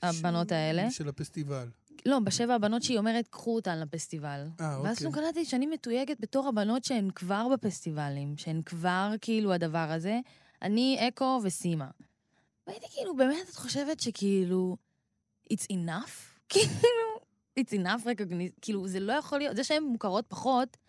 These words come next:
Speaker 1: זה לא אומר שאנחנו כבר ב-, אני לא מרגישה ככה. אולי, לא יודעת, הן יגידו אחרת על עצמן.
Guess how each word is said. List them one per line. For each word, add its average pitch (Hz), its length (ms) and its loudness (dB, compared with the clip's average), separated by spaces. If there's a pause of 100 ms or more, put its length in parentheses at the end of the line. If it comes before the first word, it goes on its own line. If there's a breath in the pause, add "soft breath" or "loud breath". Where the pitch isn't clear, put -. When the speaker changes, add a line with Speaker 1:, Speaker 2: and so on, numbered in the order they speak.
(360 soft breath)
Speaker 1:
זה 185 100 -6
לא 196 140 -2
אומר 262 180 0
שאנחנו 208 520 0
כבר 185 340 0
ב-, 151 320 -2 (840 loud breath)
אני 285 240 6
לא 277 140 4
מרגישה 160 400 -2
ככה. - 320 -16 (100)
אולי, 202 480 -2 (220)
לא 175 100 -2
יודעת, 156 520 -6
הן 185 140 -2
יגידו 165 340 -4
אחרת 190 380 -8
על 220 80 -4
עצמן. 269 380 0